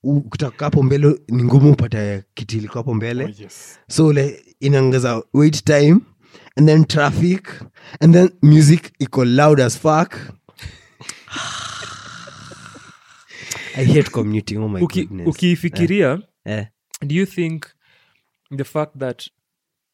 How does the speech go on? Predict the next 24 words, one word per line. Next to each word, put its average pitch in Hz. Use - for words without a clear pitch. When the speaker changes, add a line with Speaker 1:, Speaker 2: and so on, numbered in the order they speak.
Speaker 3:
Sis 143
as 120
a 120
firstborn, 127
Speaker 1:
Mm. 95
Speaker 3:
and 127
then 131
being 123
a 127
woman 120
and 117
a 117
young 120
lady 117
had 107
Speaker 1:
Yeah. 101
Speaker 3:
to -
do 117
with 113
ye 117
kukua 110
home 117
na 110
kukua 120